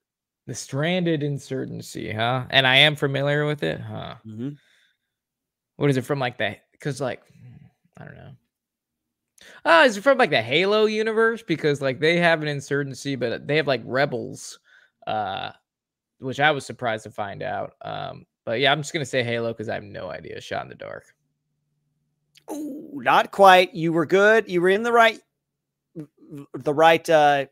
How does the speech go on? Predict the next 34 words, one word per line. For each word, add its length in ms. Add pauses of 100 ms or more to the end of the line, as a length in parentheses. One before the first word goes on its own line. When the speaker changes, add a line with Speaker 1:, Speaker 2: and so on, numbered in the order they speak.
(120)
Speaker 2:
pop 260
culture 640
area, 500
but 140
it's 140
from 140
Gears 360
of 140
War. 480 (320)
Speaker 1:
Really? 480
Speaker 2:
It's 140
the 80
guerrilla 480
Speaker 1:
Okay. 60
Speaker 2:
war 240
waged 360
by 120
various 360
stranded 440
organizations 800
against 300
the 80
remnants 480
of 80
the 100
coalition 640
of 100
ordered 380
governments 640
in 100
the 100
Lesser 380
Islands 500
chains. 800